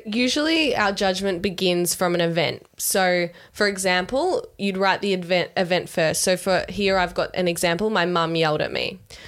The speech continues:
So then you would write, do an arrow, and then you'd write your reaction. So the reaction could be, I yelled back, I cried, I got angry at her.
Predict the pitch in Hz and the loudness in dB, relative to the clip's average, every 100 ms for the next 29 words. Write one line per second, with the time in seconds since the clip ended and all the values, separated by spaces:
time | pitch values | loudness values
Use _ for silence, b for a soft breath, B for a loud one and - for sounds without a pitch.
0 | B B - 196 202 226 254 269 196 175 | B B -2 2 2 2 0 0 0 2
1 | 220 320 214 190 - 175 190 311 427 - | 2 0 -2 -2 2 2 2 2 0 0
2 | 202 196 185 180 165 180 175 165 151 - | 0 0 0 0 2 2 2 2 2 -2
3 | - 156 165 180 B B B B - 196 | -4 -4 -6 -10 B B B B -2 0
4 | 185 180 180 180 - b b b _ _ | 2 2 2 -2 -6 b b b _ _
5 | 202 196 196 196 202 - 220 208 - 202 | -2 0 2 2 0 -2 0 -2 0 -4
6 | 175 180 175 175 170 170 180 b b b | 0 0 2 2 0 -2 -4 b b b
7 | _ _ _ _ _ _ _ _ _ _ | _ _ _ _ _ _ _ _ _ _
8 | _ _ - 196 190 185 180 180 170 160 | _ _ -2 0 2 0 0 -2 -2 0
9 | 165 - - - _ b b _ 185 180 | -2 -6 -16 -18 _ b b _ -2 -2
10 | - 175 160 165 160 160 175 b b b | -2 0 2 2 2 0 -6 b b b
11 | _ _ 185 190 180 165 175 170 170 165 | _ _ -4 0 0 0 -2 0 2 2
12 | 175 175 165 160 160 | 0 0 2 2 0